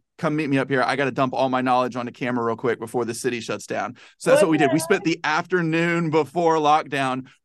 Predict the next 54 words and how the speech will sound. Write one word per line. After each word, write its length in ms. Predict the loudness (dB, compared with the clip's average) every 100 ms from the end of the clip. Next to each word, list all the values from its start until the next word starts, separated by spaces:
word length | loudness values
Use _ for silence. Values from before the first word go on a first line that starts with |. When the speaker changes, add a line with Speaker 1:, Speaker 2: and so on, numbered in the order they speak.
| _ _
Speaker 1:
just 200 | -8 -6
dumping 380 | 0 0 0 2
knowledge 520 | 2 2 0 -4 -8 -2
onto 260 | 0 0
camera. 400 | -2 -4 -2 0 0
And 100 | 0
then 100 | 0
I 100 | 0
spent 420 | -2 -6 -6 -4
the 200 | -2 -2
six 320 | -2 -4 -6 -6
to 120 | -4
eight 160 | -4
weeks 340 | 0 -2 -2 -4
that 200 | -6 -2
Fort 240 | 0 0
Worth 220 | 0 -2
was 260 | -2 -2 0
locked 240 | 0 -2
down 460 | -2 -2 0 -2 -6 -14 _ _ -6
editing 380 | -2 0 2 4
all 160 | 4
that 220 | 4 0 0
stuff 280 | 0 0
and 100 | 0 -4
getting 180 | -2
it 100 | -4
ready. 460 | -2 -2 0 0 -2 -8 _
And 100 | -6 -2
I 60 |
reached 440 | -2 -4 -6 -2 0
out 180 | 0 -2
to 60 |
some 220 | -8 -4
of 60 | -4
the 60 | -4
people 320 | -6 -4 -2
that 100 | 0
I've 120 | 0
been 120 | -2
helping 420 | -2 -2 -2 -2
online 480 | -2 -2 -2 0 0
and 100 | -4
just 140 | -6 -8
said, 140 | -8
"Hey, 220 | -2 -2
would 180 | -2 -4
you 80 | -8
be 140 | -4 -4
interested 380 | -4 -10 -8 -6
in 120 | -6
beta 360 | -6 -4 -2
testing 500 | -4 -8 -10 -12 -16 -18
this?" 400 | -20 -20 -20